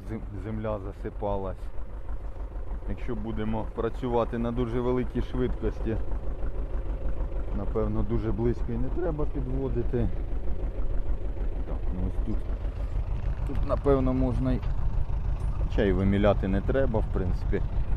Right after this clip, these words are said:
поверху біжить. Ну, за колесом можна, напевно, що заглибити, біжить поверху.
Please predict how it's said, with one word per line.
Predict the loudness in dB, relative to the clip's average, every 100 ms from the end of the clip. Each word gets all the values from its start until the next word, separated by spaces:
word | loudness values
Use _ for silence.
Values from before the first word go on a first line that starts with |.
| 2 2 4
поверху | 6 6 6 2 0
біжить. | 0 0 2 0 0 -2
Ну, | -2 0
за | 0
колесом | 2 2 2 2 2
можна, | 2 2 2 2
напевно, | 2 4 4 4 4
що | 4 6
заглибити, | 8 8 8 8 6 6 2 2 0 0 0 0 0 0 0 2 2
біжить | 2 2 0
поверху. | 2 2 4 2 0 0